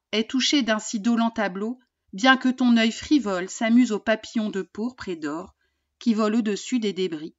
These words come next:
dont l'allée est jonchée. Combien de vers on peut compter dans ce poème ? Alors, c'est pas compliqué, il suffit de compter le nombre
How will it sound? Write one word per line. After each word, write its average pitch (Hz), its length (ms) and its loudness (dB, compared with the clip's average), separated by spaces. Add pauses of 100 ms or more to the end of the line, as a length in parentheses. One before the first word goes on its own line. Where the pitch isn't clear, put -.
(240)
dont 180 180 -4
l'allée 170 500 -4
est 156 120 -10
jonchée. 175 500 -10 (1600)
Combien 294 300 10
de 269 100 6
vers 269 460 2 (840)
on 180 100 4
peut 254 140 2
compter 240 280 0
dans 208 160 -4
ce - 140 -4
poème ? 254 360 0
Alors, 180 200 2
c'est 208 100 -6
pas 185 140 -6
compliqué, 226 500 -4
il 403 60 2
suffit 269 400 -4
de 226 120 2
compter 254 580 0 (360)
le 220 180 4
nombre 240 480 8